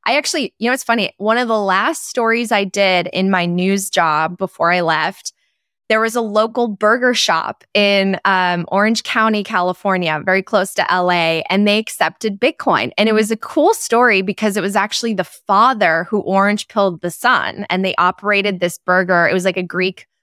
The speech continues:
burger shop together. And, um, I mean, I, I think about it now 'cause that was when Bitcoin was, like, very,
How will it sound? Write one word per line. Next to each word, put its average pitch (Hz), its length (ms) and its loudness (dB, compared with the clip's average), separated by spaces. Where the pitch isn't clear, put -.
burger 180 340 2
shop 226 440 2
together. 208 520 0
And, 208 640 0
um, 196 400 0
I 262 140 0
mean, 254 240 2
I, 226 240 0
I 226 100 0
think 269 180 -6
about 254 220 0
it 185 80 -2
now 208 180 0
'cause 214 140 -6
that 202 160 0
was 285 160 -4
when 349 160 -4
Bitcoin 220 400 -6
was, 202 160 -16
like, - 240 -18
very, 202 160 -8